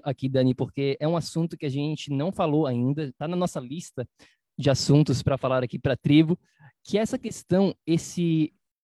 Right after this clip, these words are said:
é um mito. Isso aí é uma, é, é um, existem vários, existem literalmente centenas de mitos ao redor da saúde que a gente vê. Já fizemos vários episódios aqui falando sobre alguns desses mitos, mas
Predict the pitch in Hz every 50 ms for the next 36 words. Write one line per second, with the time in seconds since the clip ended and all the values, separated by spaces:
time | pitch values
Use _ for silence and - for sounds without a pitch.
0 | _ _ - 214 254 233 208 190 - _ - - - _ _ _ - 165 156 -
1 | 170 170 180 202 202 196 190 165 - - 160 170 - - 160 170 185 190 160 131
2 | 131 _ _ _ _ _ _ _ _ - 160 135 175 190 - 190 143 120 123 135
3 | 156 165 - - - - _ _ _ _ - 131 135 160 - - 156 147 - -
4 | _ _ _ _ _ _ - 151 185 - 214 196 175 151 143 151 165 - - 151
5 | - - - - 185 214 226 - - 170 156 170 180 185 170 123 131 135 127 123
6 | 131 143 147 - 165 156 147 - - - - _ _ _ _ _ _ _ _ _
7 | - 143 139 139 135 131 123 120 131 143 147 147 143 131 - - 127 117 120 135
8 | 143 143 - 131 110 131 127 - - 107 110 135 156 135 120 - 123 143 147 139
9 | 117 107 139 160 175 160 151 160 151 - 123 139 139 131 127 131 135 - - 131
10 | 131 135 - - 135 131 127 127 120 113 139 170 196 180 165 165 - - 123 113
11 | 117 127 151 - - 175 - - - _ _ _ _ _ _ _ 143 151 165 170
12 | 156 - -